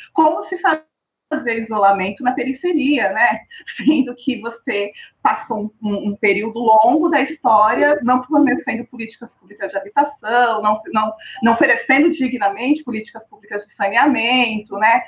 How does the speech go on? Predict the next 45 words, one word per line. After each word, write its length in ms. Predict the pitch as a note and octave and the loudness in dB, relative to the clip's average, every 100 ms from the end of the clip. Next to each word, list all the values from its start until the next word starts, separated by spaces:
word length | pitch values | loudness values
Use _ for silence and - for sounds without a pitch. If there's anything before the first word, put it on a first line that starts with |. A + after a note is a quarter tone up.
| - - | -8 0
Não 100 | B3+ | 2
é 40 | |
nem 160 | B3+ D#4+ | 4 2
dizer 280 | G4 C#4+ C#4+ | 0 0 2
que 100 | D#4 | 4
não 80 | D4+ | 4
existe 360 | D4+ D4+ - | 2 -4 -6
Estado, 520 | E4+ - F#3 G3 F#3+ | -8 2 4 4 2
né, 140 | G3+ G#3+ | 0 0
Tânia? 460 | - F#3 D#3+ D#3 | 0 -2 -2 -2
Mas 240 | F3 G3 G3+ | 2 2 2
dizer 400 | A3 G#3 A3 B3+ | -6 -6 -2 -2
que, 80 | D#4 | 2
na 100 | B3+ | 2
verdade, 440 | A#3+ A#3+ B3 G3+ | 2 0 0 0
o 180 | C4+ - | -4 -10
Estado 440 | _ A#3 - - | _ 2 4 2
não 200 | C#4 D4 | 2 2
oferece, 760 | D4+ E4+ A#3+ G#3 - - D#4 D4+ - G3 | 2 0 2 0 -2 -4 -2 -2 -4 2
é, 280 | G3+ - - | 2 2 -4
como 320 | G3+ - E3 | 0 2 2
se 60 | C#4 | -8
espera, 720 | - _ G#3+ F#3 G3 - D#4 - - - | -20 _ -6 -2 0 -2 -4 -10 -20 -2
nas 320 | A3+ G3 G3 | 2 2 0
periferias, 840 | G#3 G#3+ A3 C#4 B3+ B3+ G4 A3 A3+ | -8 -8 -4 -4 -4 -2 -2 -2 -4
as 160 | G#3+ - | -6 -6
políticas 420 | C4 A3+ - D4 - | -8 -8 -8 -12 -12
públicas 400 | - A3+ C#4 D#4+ E4 | -16 -16 -10 -10 -8
que 80 | - | -4
mantêm 440 | G3 D4+ D#4 A3 B3 | 0 2 2 0 -2
dignidade 720 | A#3 A#3 B3 - - - - | -4 -4 -2 -2 0 -2 -4
pra 120 | - | -12
população, 760 | A3+ B3+ - C#4 E4+ - G3 D#4 | -14 -16 -6 -6 -4 -4 -4 -4
né? 260 | - F4+ - _ _ _ - | -8 -10 -12 _ _ _ -4
Um 120 | G#3+ | 0
pouco 640 | - A#3+ - C#4 C#4 A3+ - | 2 2 2 2 2 0 -4
esse 240 | B3 B3+ | -4 -2
cenário 440 | - C#4+ C4 A3 F#3+ | 0 2 4 2 0
aqui 180 | F#3+ G3 | -6 -12
que 100 | G3 | -16
a 40 | |
gente 220 | G3 - | -16 -16
foi, 420 | - G3 F#3+ F3 D#3 | -6 -2 0 -2 0
é, 300 | G3 F#3 E3+ | 2 2 0
discutindo. 840 | - _ A#3+ - G#3+ D#3 - F3 | -4 _ -10 -8 -6 -6 -6 -14